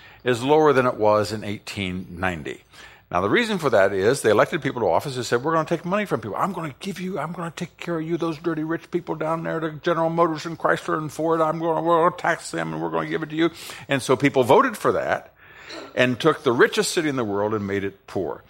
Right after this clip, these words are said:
That's what politics is. Politics is the form of government that a person has. It is funded by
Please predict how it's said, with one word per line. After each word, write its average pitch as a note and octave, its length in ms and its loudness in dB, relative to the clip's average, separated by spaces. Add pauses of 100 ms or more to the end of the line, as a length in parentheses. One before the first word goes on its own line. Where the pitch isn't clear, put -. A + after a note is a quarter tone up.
(380)
That's G#3+ 200 2
what F#3+ 240 2
politics C#3+ 600 2
is. - 400 -6
Politics D3 880 0
is A#2 400 4
the G#2 340 0 (360)
form D3 340 2
of F3+ 160 -4
government A2+ 400 2
that B2 80 -4
a B2 40 -2
person A#2+ 300 -4
has. D#2 380 -6 (440)
It G#2 120 2
is G#2+ 180 2
funded C3+ 560 2
by A2+ 380 6